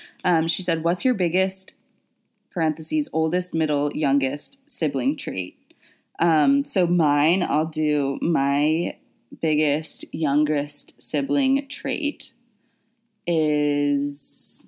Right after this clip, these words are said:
um, <laughs> fuck, I don't know. I feel like it's not, like, my sister and I and my brother don't really have, like, conventional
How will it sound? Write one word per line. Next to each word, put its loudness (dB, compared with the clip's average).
um, 0
<laughs> -14
fuck, -6
I -12
don't 2
know. -2
I 0
feel -2
like 0
it's -2
not, -4
like, -8
my -2
sister -4
and -2
I -4
and -2
my 0
brother -4
don't 0
really 0
have, -4
like, -6
conventional -2